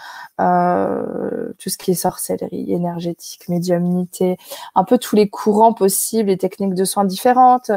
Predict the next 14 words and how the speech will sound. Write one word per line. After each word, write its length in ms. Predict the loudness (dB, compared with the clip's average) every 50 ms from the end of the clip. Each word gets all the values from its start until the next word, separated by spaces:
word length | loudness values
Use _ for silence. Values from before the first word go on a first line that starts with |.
| -4 -6 -14 -18 -18 -20 -20 _ _
J'ai 180 | -6 0 2 2
été 260 | 4 4 2 0 0
explorer 560 | -2 -6 -8 -10 0 4 4 6 8 6 6
parce 220 | 6 4 0 0 0
que 80 | -2
je 80 | -4 -2
crois 160 | 0 0 0
que 80 | 0 0
c'est 140 | 0 2 2
important 480 | 2 2 2 0 -2 -2 -2 -4 -2
d'explorer 580 | -2 -4 -6 -8 -6 _ 0 2 4 4 2 2
parce 220 | 2 -2 -6 -6
qu'on 260 | -8 -6 -6 -4 -4
voit 300 | -4 0 2 4 4 4